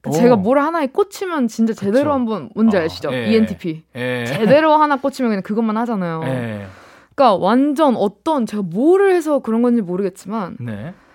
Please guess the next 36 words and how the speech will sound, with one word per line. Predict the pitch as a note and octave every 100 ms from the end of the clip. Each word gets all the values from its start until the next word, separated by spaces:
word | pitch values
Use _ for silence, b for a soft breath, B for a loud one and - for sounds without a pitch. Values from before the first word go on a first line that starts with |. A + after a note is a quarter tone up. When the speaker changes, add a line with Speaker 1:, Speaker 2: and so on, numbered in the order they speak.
| b b -
Speaker 1:
어떤 | G#3+ B3 C#4+ C4
곡을 | G#3+ A3 D4
들었는데 | A#3+ A#3 A3+ A#3 B3
거기에 | - F#3 G#3+ A#3 G3 F3+
색소폰의 | - D4+ D#4+ - C4+ C4+ C4 B3+ B3 A#3 F#3+ G3+
이제 | F#3+
솔로를 | F3+ D#4+ F4+ F#4 F4 E4 D4+ C#4 B3+
Speaker 2:
음. | C#3
Speaker 1:
잠깐 | C3 G3 G3 F3 E3
이제 | E3+ B2 - -
인용하는 | G#3+ A3 B3 A3+ F3 D#3 E3
그런 | F3+ F3
Speaker 2:
아, |
Speaker 1:
어떤 | - F3
Speaker 2:
네. |
Speaker 1:
곡이었어요. | - E3+ E3 - F3
근데 | E3+
그걸 | - G3+ G3
듣고 | F#3 F#3+
완전 | E3 F3+ B3 D4 D#4+ D4+ C#4
빠져서 | D#4 D4 C4+ F4 G#4 b b b b b b b b b
한국에서 | E4 F4+ F4+ D#4 C#4+ C4 B3
제일 | - G#3 C4+ C4+
가장 | G3+ G3+ G3+
빠른 | C#4+ D4+ C#4+
공연 | B3+ F#3+ G3+ G3
중에 | F#3 F3 E3+ E3+
이제 | E3 E3
색소폰이 | E3 C4 C#4 - A#3+ A3 E3+
있는 | E3 E3+ E3
오케스트라 | F3 F3+ F3 - E3+
공연을 | - F3 E3+ E3 E3
바로 | E3+ F3 F3
예매해서 | D#3+ E3 E3 D#3+ E3+
가고. | G2 A#2+
Speaker 2:
이야, | C3 - F#2 F#2+ F2+ - - - - -